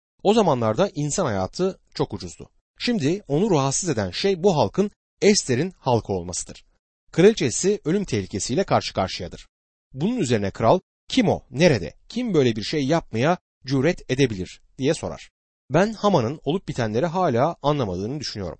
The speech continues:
İsrail ulusunu yok edecek buyruğun kraliçeyi etkileyeceğini bilmiyordu. Onun Yahudi olduğunu bilmiyordu. Ziyafet sofrasında bir kanepeye uzanmış, başbakan olarak bir kralın güveniyle yemek yiyordu. Ahasveroş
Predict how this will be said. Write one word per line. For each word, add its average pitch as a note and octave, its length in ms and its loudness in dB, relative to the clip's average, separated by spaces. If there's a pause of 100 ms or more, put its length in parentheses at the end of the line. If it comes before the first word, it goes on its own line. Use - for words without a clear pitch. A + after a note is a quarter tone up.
(440)
İsrail A3+ 420 2
ulusunu B2 340 -4
yok F3+ 160 0
edecek B2 520 -6
buyruğun B2 440 -2
kraliçeyi B2+ 600 -2
etkileyeceğini A#2 840 0
bilmiyordu. F#2+ 440 -4 (360)
Onun G#3+ 380 2
Yahudi C#3 480 2 (180)
olduğunu C#3 440 0
bilmiyordu. G2+ 440 -2 (200)
Ziyafet C3+ 460 -2
sofrasında A#2 680 -4
bir F3 120 -2
kanepeye G#2+ 380 -2
uzanmış, B2+ 580 -4 (320)
başbakan F#3 440 -2
olarak A2+ 360 0
bir F#3+ 140 -2
kralın B2+ 360 -2 (240)
güveniyle D3 460 2
yemek C#3 340 0
yiyordu. E2+ 320 -10 (380)
Ahasveroş F#3 720 0